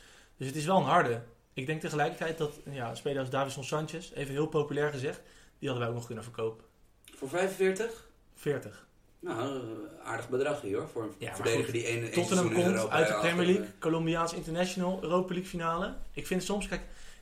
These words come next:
Speaker 1: ik vind het zo moeilijk beoordelen. Milik voor vierendertig miljoen, ja, wereldbedrag. Onwijs goed gedaan, maar het is voor ons zo moeilijk te beoordelen wat Overmars er nou aan heeft bijgedragen. Heeft hij dan in zijn beste
Speaker 2: Nou,
Speaker 1: Utrecht
Speaker 2: daarom,
Speaker 1: lopen
Speaker 2: en,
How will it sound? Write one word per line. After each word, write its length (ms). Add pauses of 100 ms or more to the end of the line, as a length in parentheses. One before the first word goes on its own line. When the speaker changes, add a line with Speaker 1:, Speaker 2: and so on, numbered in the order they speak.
Speaker 1:
ik 100
vind 40
het 120
zo 80
moeilijk 240
beoordelen. 460
Milik 280
voor 140
vierendertig 440
miljoen, 360
ja, 360
wereldbedrag. 760 (140)
Onwijs 300
goed 140
gedaan, 220
maar 160 (640)
het 120
is 100
voor 120
ons 120
zo 80
moeilijk 240
te 60
beoordelen 360
wat 120
Overmars 420
er 60
nou 140
aan 100
heeft 120
bijgedragen. 680 (500)
Heeft 180
hij 80
dan 100
in 80
zijn 120
beste 220
Speaker 2:
Nou, 120
Speaker 1:
Utrecht 220
Speaker 2:
daarom, 200
Speaker 1:
lopen 140
Speaker 2:
en, 40